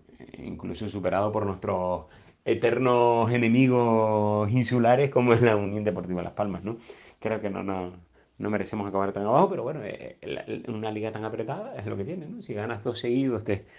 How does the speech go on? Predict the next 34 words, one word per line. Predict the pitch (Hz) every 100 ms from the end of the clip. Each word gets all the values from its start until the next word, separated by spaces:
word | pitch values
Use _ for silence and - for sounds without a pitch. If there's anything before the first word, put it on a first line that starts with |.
| - - _
te | 95
metes | 101 110
arriba, | 104 120 143 110
acabas | 95 107 104
en | 104
una | 101 101
digna | 113 117 110
posición, | 117 120 127 175
y | 202
si | -
pierdes | 107 107 107
dos | 110 104
seguidos, | 107 113 139 185 - - - _ _ -
pues | 107
al | 98
final | 95 92 104
acabas | 135 135 123 107
en | 98
el | 85
puesto | 87 - 82 76
doce. | 76 - - _ _ - - - _ -
Bueno, | 104 - -
al | - 113
margen | 123 113 107
de | 101
la | 98
clasificación, | 98 95 85 98 98 139 160 180 - -
creo | 110 107 104
que | 98
hay | 95 101
que | 101 98
quitarse | 101 101 98 101 98 95
el |
sombrero | - 98 95 107 101 95 92 92